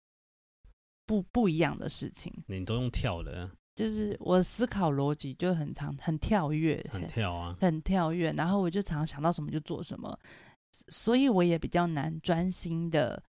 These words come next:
Speaker 1: 做一件事。
Speaker 2: 你是都要去抓你那个位置，我想说，哇，你一下跳三十楼，我是要搭多少楼梯上去？你等一下，你等一下。
Speaker 1: 对，所以我觉得陪小孩玩这件事情也在训练我专心。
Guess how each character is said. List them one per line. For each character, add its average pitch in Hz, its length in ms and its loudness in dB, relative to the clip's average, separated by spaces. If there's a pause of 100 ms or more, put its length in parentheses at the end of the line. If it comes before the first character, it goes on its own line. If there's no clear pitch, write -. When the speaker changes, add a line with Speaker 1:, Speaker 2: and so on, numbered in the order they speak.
(420)
Speaker 1:
做 190 280 2
一 143 100 -8
件 151 340 -4
事。 - 360 -10 (340)
Speaker 2:
你 92 80 -4
是 - 140 -6
都 113 80 -2
要 107 80 0
去 113 100 0
抓 104 280 -4
你 90 120 -4
那 98 60 -4
个 101 80 -4
位 101 200 -2
置， 90 100 -8
我 92 80 -6
想 98 80 -8
说， 104 180 -8
哇， 98 240 -10
你 92 240 -14
一 110 120 -10
下 120 220 -6
跳 - 220 -4
三 113 260 -6
十 - 140 -8
楼， 87 100 -10
我 82 160 -12
是 113 140 -10
要 110 180 -2
搭 104 280 -6
多 110 160 -6
少 90 140 -8
楼 87 180 -10
梯 95 100 -10
上 92 240 -8
去？ 87 220 -14
你 90 100 -12
等 95 140 -8
一 95 80 -8
下， 107 160 -6
你 90 80 -8
等 85 120 -10
一 - 20 -12
下。 90 240 -8 (260)
Speaker 1:
对， 370 120 6
所 370 160 2
以 330 80 2 (240)
我 208 140 -2
觉 233 100 4
得 262 80 4
陪 208 300 0
小 165 180 -4
孩 156 160 0
玩 156 320 0
这 180 100 -2
件 185 160 0
事 185 80 -4
情 170 200 -2
也 - 260 -4
在 165 240 2
训 175 260 0
练 156 180 -2
我 - 320 -10
专 139 280 -4
心。 127 340 -6